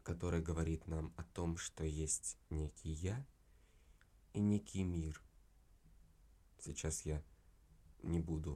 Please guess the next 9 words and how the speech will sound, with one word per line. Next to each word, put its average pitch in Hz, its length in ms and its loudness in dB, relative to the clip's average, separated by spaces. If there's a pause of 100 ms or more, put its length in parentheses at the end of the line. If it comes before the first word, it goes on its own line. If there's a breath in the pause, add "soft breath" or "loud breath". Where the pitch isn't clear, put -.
уточнять, 80 720 -2
что - 280 0
это 76 180 -2
за 80 140 0
реальность, 98 720 -2 (580 soft breath)
э, 76 320 -8
универсальная 78 800 0
какая-то 76 440 -4
вселенная 92 800 -2